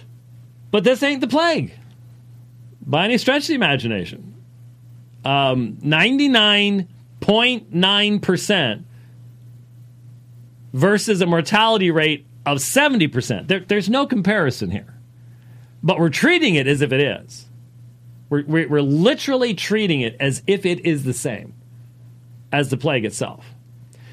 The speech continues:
So is there a line? Is there, l-, look, let's just be honest.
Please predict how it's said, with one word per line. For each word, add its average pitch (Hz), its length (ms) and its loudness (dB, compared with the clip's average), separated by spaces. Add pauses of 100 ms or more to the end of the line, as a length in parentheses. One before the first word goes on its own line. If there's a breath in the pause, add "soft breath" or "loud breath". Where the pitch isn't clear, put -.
So 185 420 0
is 226 260 4
there 262 280 2
a 220 140 4
line? 165 640 0 (1800)
Is 196 280 2
there, 233 380 0 (280 loud breath)
l-, 202 160 -2
look, 285 240 0
let's 233 160 0
just 269 160 -6
be - 100 2
honest. - 520 -4